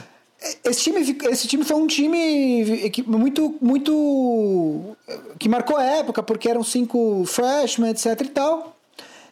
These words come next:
E aí, bom, o fato é, <clears throat> o Jalen Rose e o Chris Webber, eu não sei exatamente a história da briga, mas eles não se falam até hoje. E, tipo, e é ma-, o Jalen Rose, eu já vi falando em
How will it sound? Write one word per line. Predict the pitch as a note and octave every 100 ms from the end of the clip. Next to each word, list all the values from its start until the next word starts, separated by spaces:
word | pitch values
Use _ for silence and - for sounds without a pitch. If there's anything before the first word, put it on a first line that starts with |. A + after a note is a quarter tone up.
| -
E | B3+
aí, | D4 D4 E4 F4
bom, | D4 B3+
o |
fato | A3+ C#4+ D#4+ E4+
é, | C#4 G3+ - -
<clears throat> | G#3 F#3+ F3 C3 B2+ - - - -
o | C#3
Jalen | C4 D#4 D4+
Rose | B3+ C#4 C#4+
e |
o | D4
Chris | C#4 A#3
Webber, | B3+ C#4 C4
eu |
não | D4+
sei | D#4 D4
exatamente | C#4 C4+ B3+ B3+
a | B3
história | - B3
da | A3+ G#3
briga, | C4+ B3+ A#3
mas | A#3+
eles | C#4 B3+
não | D4
se | D#4
falam | D#4+ C4 C#4 C4+ A#3
até | A#3 E4
hoje. | A#3+ A3+ A#3 D4 D#4 _ - - - - -
E, |
tipo, | G3+ C4+ C#4
e | B3
é | A#3
ma-, | B3+ -
o | A#3+ A3
Jalen | C4 C#4
Rose, | C4 C#4+ D#4
eu |
já | C#4+
vi | B3 C4+
falando | A#3+ A#3
em | G#3+